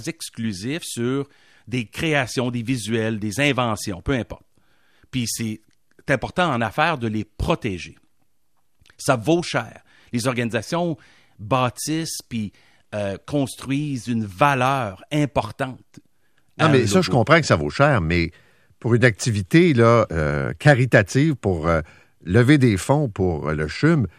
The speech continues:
Speaker 2: là, on n'est pas en train de faire un commercial de, de,
Speaker 1: Oui,
Speaker 2: de, de, de
Speaker 1: t'as
Speaker 2: poulet
Speaker 1: raison,
Speaker 2: frit, là.
Speaker 1: Paul. Fait qu'il faut, il faut toujours distinguer entre, euh, un objectif mercantile, commercial ou un objectif caritatif.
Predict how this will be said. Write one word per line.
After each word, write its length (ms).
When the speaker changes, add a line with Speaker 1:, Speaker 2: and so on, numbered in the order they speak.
Speaker 2:
là, 140
on 60
n'est 120
pas 120
en 60
train 160
de 40
faire 160
un 80
commercial 600
de, 180
de, 180
Speaker 1:
Oui, 140
Speaker 2:
de, 180
de, 80
de 180
Speaker 1:
t'as 120
Speaker 2:
poulet 160
Speaker 1:
raison, 160
Speaker 2:
frit, 100
là. 80
Speaker 1:
Paul. 120
Fait 140
qu'il 140
faut, 200
il 60
faut 140
toujours 280
distinguer 880
entre, 420
euh, 220
un 140
objectif 600
mercantile, 680
commercial 540
ou 120
un 100
objectif 460
caritatif. 720